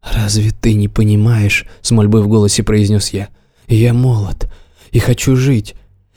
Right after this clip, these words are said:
Я не могу позволить, чтобы меня забили до смерти на строительстве стен. Есть ли у меня шанс попасть к хорошему хозяину?» В ответ он прошептал мне:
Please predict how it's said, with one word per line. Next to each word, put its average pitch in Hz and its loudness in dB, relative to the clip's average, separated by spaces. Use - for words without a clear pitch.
Я 123 2
не 123 4
могу 135 2
позволить, 127 2
чтобы 117 0
меня 127 2
забили 120 2
до 120 2
смерти 120 -2
на 113 0
строительстве 123 0
стен. 120 -4
Есть 135 0
ли 135 2
у - 4
меня 135 2
шанс 139 0
попасть - -2
к - -18
хорошему 135 2
хозяину?» 135 -2
В 101 -2
ответ 101 -2
он 101 0
прошептал 104 -2
мне: 90 -8